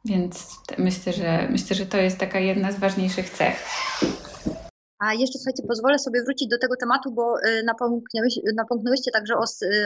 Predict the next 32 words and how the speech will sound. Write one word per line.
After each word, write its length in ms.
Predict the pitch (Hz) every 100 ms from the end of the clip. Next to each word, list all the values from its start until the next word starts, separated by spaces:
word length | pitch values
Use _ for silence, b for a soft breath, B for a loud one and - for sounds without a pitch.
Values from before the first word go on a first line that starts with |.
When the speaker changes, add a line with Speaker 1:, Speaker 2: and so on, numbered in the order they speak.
| -
Speaker 2:
o 40 |
sklepach 300 | - 247 240
stacjonarnych. 760 | - 202 190 175 165 180 196 - B B B -
Y, 260 | 196 190 185
wy 180 | 208 220
macie 260 | 214 220 226
sklepy, 360 | - 208 208 220
y, 640 | 214 208 - 196 196 190
w 40 | 185
Warszawie, 480 | 208 - 180 185 208
prawda? 380 | - 185 190 208 - B B - 202
Y, 40 |
czy 120 | 214
w 40 | 220
ogóle 340 | 285 277 233 - _ -
na 220 | 190 220
samym 280 | - 262 277
początku 480 | 262 226 240 233 196
myślenia, 520 | 190 - 202 196 190 -
y, 80 | 190 -
o 80 | 202
biznesie, 440 | 190 196 208 - -
czy 40 |
właśnie 240 | 202 202 220
patrzyłyście 440 | 214 262 262 262
na 120 | 233 233
to, 60 | 247 208
że 180 | 214 208 B B B -
sprzedaż 500 | - 247 247 - -
online 440 | 233 247 226 214
będzie 220 | 202 220 220
szła, 340 | - 220